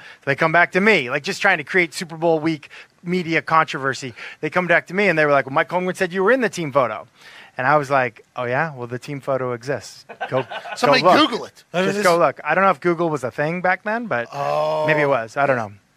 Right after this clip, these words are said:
Speaker 2: Two thousand five,
Speaker 1: But, but
Speaker 2: Matt.
Speaker 1: anyway, these team photos are kind of a little bit of a tricky thing. There's, like, there's some
Speaker 2: There's a lot, and they
Speaker 1: you
Speaker 2: hang
Speaker 1: know.
Speaker 2: on the walls of the every facility forever.
Speaker 1: Yeah.
Speaker 2: Those things,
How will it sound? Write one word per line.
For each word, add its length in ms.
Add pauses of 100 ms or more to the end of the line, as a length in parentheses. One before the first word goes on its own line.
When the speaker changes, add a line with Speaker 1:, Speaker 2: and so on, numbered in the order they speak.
(260)
Speaker 2:
Two 100
thousand 260
five, 260
Speaker 1:
But, 60
but 60
Speaker 2:
Matt. 80
Speaker 1:
anyway, 280
these 260
team 300
photos 720
are 80
kind 320
of 60
a 60
little 280
bit 160
of 100
a 60
tricky 360
thing. 340
There's, 280
like, 220
there's 200
some 280
Speaker 2:
There's 160
a 60
lot, 240
and 200
they 60
Speaker 1:
you 80
Speaker 2:
hang 160
Speaker 1:
know. 60
Speaker 2:
on 100
the 80
walls 480
of 120
the 220
every 200
facility 580
forever. 460
Speaker 1:
Yeah. 60 (120)
Speaker 2:
Those 220
things, 240